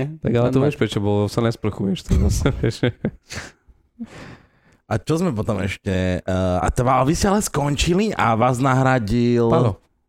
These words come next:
Speaker 1: Palo Graus to začal
Speaker 3: Palo
Speaker 1: robiť,
Speaker 3: Graus,
Speaker 1: no.
Speaker 3: áno.
Speaker 2: On sedel v takom koženom kresle.
Speaker 3: Áno,
Speaker 2: To je
Speaker 3: to
Speaker 2: jediné,
Speaker 3: bolo
Speaker 2: čo si
Speaker 3: ako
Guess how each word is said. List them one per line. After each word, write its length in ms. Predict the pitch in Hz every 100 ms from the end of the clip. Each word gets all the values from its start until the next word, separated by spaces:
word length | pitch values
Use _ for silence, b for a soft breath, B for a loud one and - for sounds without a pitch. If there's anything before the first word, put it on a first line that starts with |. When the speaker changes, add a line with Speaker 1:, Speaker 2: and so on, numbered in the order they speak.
| _
Speaker 1:
Palo 200 | - 127
Graus 280 | 120 101 95
to 100 | -
začal 100 | 101
Speaker 3:
Palo 160 | 101 196
Speaker 1:
robiť, 80 | 170
Speaker 3:
Graus, 340 | 120 87 85 -
Speaker 1:
no. 100 | 101 117
Speaker 3:
áno. 420 | 123 127 123 90 98 -
Speaker 2:
On 120 | 135
sedel 300 | 139 165 170
v 80 | 143
takom 240 | 127 131
koženom 420 | 120 135 135 123 113
kresle. 360 | - 113 104
Speaker 3:
Áno, 340 | - 101 101 85
Speaker 2:
To 80 | 90
je 80 | 135
Speaker 3:
to 60 |
Speaker 2:
jediné, 100 | 123 110
Speaker 3:
bolo 160 | 127
Speaker 2:
čo 80 | 127
si 60 |
Speaker 3:
ako 60 | 120